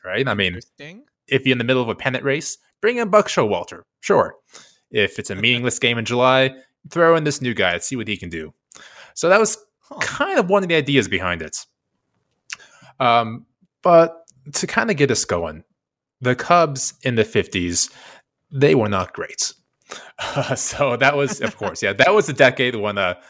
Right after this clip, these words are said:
Speaker 1: Mister Cub himself, Ernie Banks, had his best years. Uh, but he, of course, famously never reached the postseason despite his Hall of Fame career. Uh,
Speaker 2: Right.
Speaker 1: so, yeah, they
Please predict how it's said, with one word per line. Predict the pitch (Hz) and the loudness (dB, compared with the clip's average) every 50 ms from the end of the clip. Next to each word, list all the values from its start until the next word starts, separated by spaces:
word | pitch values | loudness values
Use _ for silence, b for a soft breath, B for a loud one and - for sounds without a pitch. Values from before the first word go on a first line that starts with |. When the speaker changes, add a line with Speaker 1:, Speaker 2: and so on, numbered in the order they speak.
| B | B
Speaker 1:
Mister | - 117 - - 131 | -10 -10 -8 -8 -2
Cub | 120 117 110 | -2 -2 -2
himself, | 107 110 - - 113 104 - | -2 -6 -6 -4 -4 -4 -2
Ernie | - 123 123 120 120 | -2 -4 -2 -2 -4
Banks, | 107 92 107 107 107 104 - | -2 0 0 0 0 -2 -4
had | - 104 101 | -4 -4 -4
his | 98 95 95 | -4 -6 -6
best | 92 - 104 104 - - - | -2 0 0 0 -2 -4 -8
years. | 98 92 90 82 87 98 - B B B B B B B | -6 -6 -4 -4 -4 -6 -8 B B B B B B B
Uh, | - 98 90 90 | -4 0 0 2
but | 87 95 92 92 | 2 0 -2 -2
he, | 95 101 98 92 | -2 -2 -2 -2
of | 92 | -2
course, | - - 113 101 - | -2 -2 -2 0 0
famously | - - 107 107 107 104 - - 110 107 107 113 | -2 -2 -2 -2 -2 -4 -6 -4 -6 -6 -6 -6
never | 104 110 120 107 113 | -4 -4 -2 -2 0
reached | 110 127 123 127 - | 0 0 0 -2 -6
the | 160 | -10
postseason | - - 160 165 156 - - 117 110 - 107 101 104 - b b b b _ _ _ _ - | -4 -2 -2 -2 0 0 0 0 0 0 0 -2 -2 -6 b b b b _ _ _ _ -2
despite | - 117 - - - 156 135 139 139 - | -2 0 0 0 0 0 0 0 -2 -4
his | 131 113 - | -6 -6 -2
Hall | - 117 113 110 107 | 2 2 4 4 2
of | - | 2
Fame | - 104 90 90 | 0 -2 -2 -4
career. | - - 110 117 127 110 85 73 - - b b b b b b b b b - | -4 -2 2 4 4 4 4 2 -2 -10 b b b b b b b b b 0
Uh, | - | 2
Speaker 2:
Right. | 95 90 | 2 2
Speaker 1:
so, | - - - 104 92 90 87 87 85 104 - _ _ _ | 2 0 2 2 2 2 0 -2 -4 -8 -14 _ _ _
yeah, | - 92 80 76 - - _ _ _ _ _ - | -6 -6 -6 -6 -10 -16 _ _ _ _ _ 0
they | 113 107 107 110 107 107 | 2 2 2 2 2 0